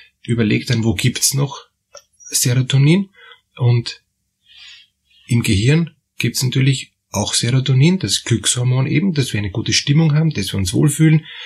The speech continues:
dass wir uns gut fühlen, dass wir einen Sinn im Leben haben, all das,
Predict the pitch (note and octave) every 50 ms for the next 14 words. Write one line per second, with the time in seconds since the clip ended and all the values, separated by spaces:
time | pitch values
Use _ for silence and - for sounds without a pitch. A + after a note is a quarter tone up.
0 | - - - - _ _ - G#2+ G#2 - A#2 A#2 A2 G#2+ G#2 - - - - -
1 | _ _ _ _ _ _ _ - F3+ E3+ - - - E3 D#3+ D#3+ E3 C#3+ B2 G2+
2 | - - G#2+ G2 G2+ F#2 - - E3+ E3+ E3 D#3 D3+ C#3+ D3 D3 C#3+ D3+ C3 B2+
3 | C3 C3 C3+ - - A#2+ B2+ - A#2+ A#2 A#2 - -